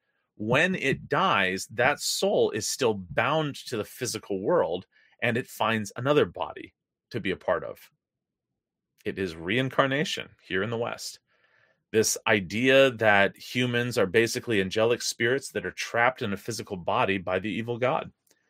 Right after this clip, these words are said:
And our salvation is to free ourselves from all of this, uh, through, uh, severity to the body, um, uh, fastings, and all manner of things. We'll talk about that.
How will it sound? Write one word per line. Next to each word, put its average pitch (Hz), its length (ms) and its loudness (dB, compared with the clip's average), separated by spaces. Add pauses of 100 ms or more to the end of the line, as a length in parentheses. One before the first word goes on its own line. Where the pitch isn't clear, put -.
(460)
And 107 440 6
our 110 140 8
salvation 123 680 6
is - 200 -2
to 113 120 -6
free 165 480 0
ourselves 95 560 2
from - 240 -8 (100)
all 143 220 4
of 92 140 -2
this, - 400 -2 (440)
uh, 101 240 4
through, 113 580 2 (260)
uh, - 120 -2
severity 110 640 2
to 123 80 -2
the 113 100 -2
body, 113 640 0
um, 80 460 -12 (120)
uh, 82 220 -10
fastings, 120 1200 -2
and - 100 -12 (340)
all 127 140 6
manner 101 260 2
of - 80 -6
things. - 260 -14
We'll 117 140 2
talk 113 240 -2
about - 200 -14
that. - 140 -12